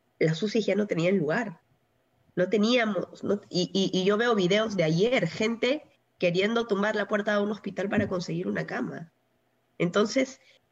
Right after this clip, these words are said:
fue hecha en, fue tomada la medida en un buen momento, yo creo que fue necesario.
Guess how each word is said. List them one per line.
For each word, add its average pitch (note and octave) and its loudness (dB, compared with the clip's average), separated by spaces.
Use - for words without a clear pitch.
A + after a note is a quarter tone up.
fue C4 0
hecha C#4 -2
en, A3+ 0
fue A#3 0
tomada B3+ 2
la A#3 2
medida G3+ 2
en A3 -2
un A3+ 0
buen A3+ 2
momento, A3 0
yo A3+ 0
creo A#3 -2
que A3 -4
fue G3+ -4
necesario. F#3 -4